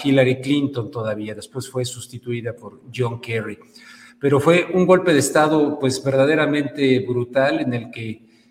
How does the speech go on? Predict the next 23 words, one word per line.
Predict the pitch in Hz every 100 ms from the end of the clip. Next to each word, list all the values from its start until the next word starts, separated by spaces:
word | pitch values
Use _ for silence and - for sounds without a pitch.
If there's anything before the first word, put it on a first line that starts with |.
| _
en | - 117
el | 110
que | - 117 113 104 - - 139
mandaron | 123 123 143 139 135
a, | 120 113
a | - 113
Zelaya, | - 123 131 131 127 113 101 - - - -
incluso | 127 123 151 147 143
a |
Costa | 147 131 -
Rica, | 123 143 143 139
lo | 120
sacaron | 110 113 131 131 127
ahí, | 117 123 131 127 _ _ _
no, | 262 254 269
no, | - - 214
no | 220
literalmente | 220 - 175 175 165 160 160
en | 127
pijama, | 131 131 135 135 131
pero | 120 117
prácticamente. | 131 123 131 123 120 123 127
Entonces, | 131 151 175 - 165 - -